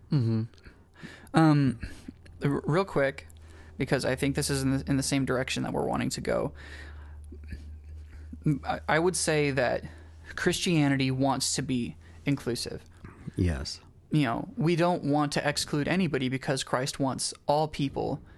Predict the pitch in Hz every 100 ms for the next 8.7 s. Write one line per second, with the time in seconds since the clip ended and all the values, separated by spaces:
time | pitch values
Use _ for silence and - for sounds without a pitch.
0 | - - 143 131 135 139 139 92 120 127
1 | 139 135 135 - - - 127 - 135 135
2 | - 127 123 127 127 113 - 139 - -
3 | - - - - - _ _ - - -
4 | - - 156 139 135 135 - - - -
5 | _ - - - _ - - - - -
6 | - - - - - 175 160 147 160 147
7 | 147 180 190 - 151 147 135 131 127 127
8 | 135 123 123 123 123 127 -